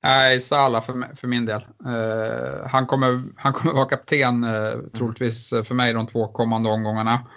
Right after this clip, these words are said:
Speaker 1: Eh, och, och det är ett, liksom ett fullgott alternativ för att ha honom i laget.
Speaker 2: Ja, eh, S-, Salah är också för mig, eh, läge. Vill man verkligen, verkligen sticka ut, så klart, absolut. Eh,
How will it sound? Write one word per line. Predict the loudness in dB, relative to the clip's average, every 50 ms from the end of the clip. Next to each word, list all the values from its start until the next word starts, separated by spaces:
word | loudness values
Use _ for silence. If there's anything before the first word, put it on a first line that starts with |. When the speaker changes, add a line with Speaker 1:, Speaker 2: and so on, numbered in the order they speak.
| -20 -20 -20 -20 -20 _ _ _ _ -6
Speaker 1:
Eh, | -2 0 2 2 2 2 2 0 0 0 -2 -2 -4 -4
och, | -2 0 2 4 4 4 4
och | 2 2
det | 2 2 4 4 2
är | 2
ett, | 0 -2 -6 -8
liksom | -8 -8 -6 -6 -6
ett | -6 -6 -6
fullgott | -4 -4 -4 -2 -2 -2 -4 -4 -4 -4
alternativ | -4 -4 -2 -4 -6 -6 -4 -4 -4 -4
för | -2 -2 0
att | 2
ha | 2
honom | 2 0 -2 -2 0
i | 2
laget. | 2 2 2 0 -4 -10 _ _ _ _ _ _ _ _ _ _ _ _ _ _ -4
Speaker 2:
Ja, | 0 2 4 4 4 2 0 -2 0
eh, | 2 2 4 4 4 2 2 2 2 2 0 -2 -4 -8 -12 -14 -16 _ _ _ -20 -20 -20 -18
S-, | -14 -12 -12 -12 -10 -10 -4 0
Salah | 2 2 4 4 4 2 2
är | 2
också | 2 0 -2 -2 0 0 0
för | 0 0 -2
mig, | -2 -2 -2 -4 -6 -6 -10 -14 -18 _
eh, | -12 -10 -8 -6 -6 -6 -6 -6 -6 -6 -6 -6 -8 -6
läge. | -2 0 0 0 0 0 -2 -2 -4 -8 -20 -2 4
Vill | 6 6 8 8
man | 6 6 6
verkligen, | 6 4 4 4 2 -2 -4 -4 -2 0
verkligen | 0 0 0 -2 -4 -6 -6
sticka | -6 -6 -6 -6 -4 -2 -4
ut, | -4 -4 -4
så | -6 -4
klart, | 0 2 4 4 4 2 2
absolut. | -2 -4 -2 -2 -2 -2 -2 -4 -6 -16 -20 _ _ _ _ _ -8
Eh, | -4 -2 0 0 2 2 2 2 0 0 -2